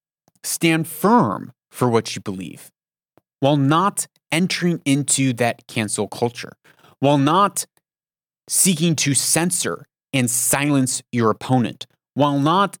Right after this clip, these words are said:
seeking to condemn those who think differently than you, to condemn those who have a different point of view? How do you love those people that you see to directly threaten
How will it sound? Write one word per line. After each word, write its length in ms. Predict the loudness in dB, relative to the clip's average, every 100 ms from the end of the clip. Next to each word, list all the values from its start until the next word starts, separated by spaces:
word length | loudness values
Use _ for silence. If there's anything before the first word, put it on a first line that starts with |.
| -6
seeking 400 | -4 -2 -2 -2
to 300 | 0 0 -2 _ _ _
condemn 760 | 0 2 2 0 2 0 -2 -10 -20 _
those 360 | 0 0 0 0
who 160 | -2 -2
think 440 | -4 -2 -2 -2
differently 480 | -6 -4 -6 -4 -2
than 240 | -2 -2
you, 320 | 0 -2 -4 -12 _ _ _ _ _ _ _ _
to 120 | -2
condemn 640 | 0 -2 0 2 2 2 2
those 240 | 0 0
who 80 | 0
have 160 | -2 -4
a 40 |
different 540 | -4 -4 -2 -2 -4 -10 _ _
point 400 | -2 0 0 -6 _ _
of 140 | -6
view? 360 | -6 -10 -12 -14 _ _ _ _ _ _ _ _
How 200 | -2 0
do 100 | 2
you 340 | 0 0 -4
love 840 | -6 -2 2 2 2 0 -6 -16 -20 _ _ _ _ _
those 460 | 0 4 4 0 -4
people 340 | -4 -2 -2
that 240 | -2 -4
you 100 | -4
see 300 | -4 -2 -4
to 200 | -6 -6
directly 720 | -6 -2 0 0 -2 -2 -2
threaten 720 | -2 -6 -2 -2 0 2 2